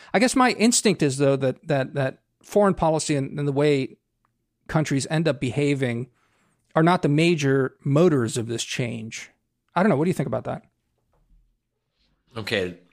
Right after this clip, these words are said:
Speaker 2: A lot to unpack there.
Speaker 1: Yeah.
Speaker 2: Okay. So, yeah. So I did these interviews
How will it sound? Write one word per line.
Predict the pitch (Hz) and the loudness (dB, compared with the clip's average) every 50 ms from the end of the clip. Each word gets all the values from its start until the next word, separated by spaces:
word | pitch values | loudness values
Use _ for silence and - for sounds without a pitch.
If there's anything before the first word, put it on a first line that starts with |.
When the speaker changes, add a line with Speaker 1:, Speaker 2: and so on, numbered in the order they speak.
| _ _ _ | _ _ _
Speaker 2:
A | - 104 | -2 2
lot | 107 110 113 - | 2 2 2 2
to | - 110 | 0 -2
unpack | 110 101 92 - 98 92 92 - - - | -2 -2 -2 -2 -2 -2 -2 -4 -4 -4
there. | 90 87 87 82 - - - | -4 -2 -2 -4 -6 -10 -12
Speaker 1:
Yeah. | 135 123 120 120 - - - - - - - - - - - _ - | -10 -10 -10 -10 -14 -20 -20 -20 -20 -20 -20 -20 -20 -20 -20 _ -4
Speaker 2:
Okay. | - 131 127 - - 113 98 87 85 76 | -2 -2 0 2 2 2 2 0 -2 -4
So, | - - - - 135 123 107 92 90 90 101 113 135 147 170 196 190 - - _ _ _ _ _ _ _ _ _ _ _ _ _ _ _ _ _ _ _ _ _ _ _ _ _ | -4 -2 0 2 4 4 6 6 6 6 6 6 6 6 4 2 2 -2 -8 _ _ _ _ _ _ _ _ _ _ _ _ _ _ _ _ _ _ _ _ _ _ _ _ _
yeah. | - 165 151 139 123 92 - - - - - | -12 -6 -2 0 0 0 -2 -4 -12 -10 -6
So | 117 - - 151 131 | -4 0 2 2 4
I | 123 135 | 4 4
did | 131 127 147 147 | 4 2 2 2
these | 156 165 151 - | 2 2 2 2
interviews | 160 139 123 107 101 92 90 87 87 87 85 87 87 - - | 2 2 4 2 2 2 2 2 2 2 2 0 -2 -4 -6